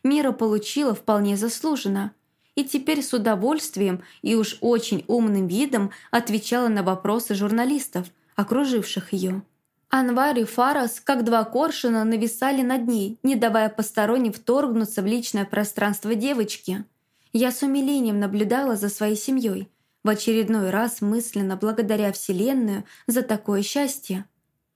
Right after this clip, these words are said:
Единственное, что тревожило, постоянное напряжение моих мужчин. С виду они были спокойны и улыбчивы, но я чувствовала их эмоции и понимала, что вся эта расслабленность показная.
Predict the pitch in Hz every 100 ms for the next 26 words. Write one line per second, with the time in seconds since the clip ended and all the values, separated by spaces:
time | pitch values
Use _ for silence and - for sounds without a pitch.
0 | _ _ _ _ 233 254 220 320 330 -
1 | 240 226 220 - 294 - 233 214 349 349
2 | 247 196 - - - - 277 - 247 233
3 | 277 269 220 208 214 220 214 285 254 208
4 | 214 226 - 294 - 247 196 202 _ _
5 | _ _ - - 202 254 302 233 - 254
6 | 254 214 262 233 - 208 208 208 277 240
7 | 202 254 247 262 311 - - 185 190 196
8 | _ _ _ _ _ 226 233 233 214 247
9 | 262 - 208 202 233 196 233 262 269 -
10 | 202 202 - _ - 233 240 226 226 240
11 | 226 208 220 214 - 240 220 214 202 202
12 | - 233 294 262 214 202 - - 247 285
13 | 277 262 202 190